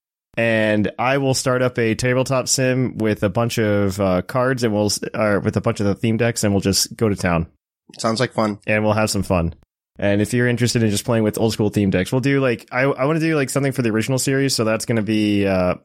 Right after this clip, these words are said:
Speaker 1: base set through, uh, Gym Challenge. And then maybe if there's time, we'll do another one for Generation two, which is Neo t-, through Sky Ridge.
Speaker 2: Yeah, I like that.
Speaker 1: Yeah, I think that'd be a lot of fun. Uh, because those are just, like, those decks aren't good. And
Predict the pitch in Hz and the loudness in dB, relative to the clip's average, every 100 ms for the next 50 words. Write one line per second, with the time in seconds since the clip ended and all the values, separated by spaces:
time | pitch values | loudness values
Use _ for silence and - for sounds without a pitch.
0 | 113 110 117 - 117 107 - - 107 104 | -6 -2 -2 0 -2 -2 -4 -2 0 2
1 | 101 95 92 90 87 85 107 113 127 123 | 2 2 2 2 0 0 -2 0 0 0
2 | 131 143 - _ _ _ _ 107 107 107 | 0 -2 -8 _ _ _ _ -4 0 0
3 | 110 120 120 110 - 107 - 107 104 98 | 0 0 0 0 0 -2 -2 0 0 0
4 | 104 98 101 98 95 92 - 95 98 98 | 0 0 0 2 0 0 -2 -2 0 0
5 | 95 101 95 98 92 92 101 101 98 95 | 0 0 0 0 0 0 0 0 0 0
6 | 90 - - - 101 98 - 90 85 85 | -4 -10 -12 -4 -2 0 0 0 2 0
7 | 85 - - _ _ - 139 135 87 123 | -2 -10 -20 _ _ -8 -2 0 0 0
8 | 117 113 - 92 - _ - 113 101 110 | 0 -2 -4 -8 -12 _ -2 0 2 0
9 | 131 123 117 104 107 104 98 101 92 - | 0 0 0 0 2 2 2 0 0 -2
10 | - 110 107 107 117 107 123 104 123 131 | -2 0 2 0 -2 0 -2 0 0 0
11 | 139 135 - 139 135 170 147 175 175 156 | 2 0 0 -2 0 -2 0 -2 0 -2
12 | 127 117 127 156 - _ _ _ - 117 | -2 0 0 -2 -10 _ _ _ -2 2
13 | 113 110 90 | 2 0 -2